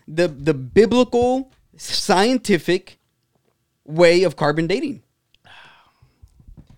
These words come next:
Right? It, it's like, uh, like I said before, there's a right way to pull a shot and there's a wrong way to pull a shot. There's a right way to brew a beer. There's a wrong way to brew a beer.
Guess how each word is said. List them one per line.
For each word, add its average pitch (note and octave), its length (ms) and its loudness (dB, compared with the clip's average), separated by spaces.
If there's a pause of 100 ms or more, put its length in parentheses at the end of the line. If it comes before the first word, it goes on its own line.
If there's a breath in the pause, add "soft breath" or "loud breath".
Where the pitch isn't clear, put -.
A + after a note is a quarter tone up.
Right? A3 200 4
It, A3+ 220 0
it's B3 160 -2
like, B3+ 260 0
uh, G3 140 4
like G#3 180 2
I A#3+ 80 2
said C#4+ 220 0
before, C4+ 320 0
there's G#3 260 4
a A3+ 80 6
right F3+ 360 2
way G#3+ 180 2
to G#3 60 -2
pull G3+ 260 -2
a G3 40 -4
shot F#3 280 0
and D3+ 100 -4
there's D#3 140 0
a C#3+ 60 -2
wrong C3 280 -4
way B2 80 -4
to A2+ 100 -8
pull B2+ 200 -8
a A2+ 40 -8
shot. - 280 -10 (180 loud breath)
There's D#3+ 200 2
a D3 40 4
right C3+ 320 -2
way F#3+ 140 -2
to F#3 100 -2
brew E3 240 -4
a E3 40 -6
beer. F3 260 -2
There's C#3+ 220 -4
a D#3 40 -2
wrong D#3 320 -2
way C#3 100 0
to B2 80 -4
brew A2+ 240 -10
a G#2+ 40 -14
beer. G#2 260 -8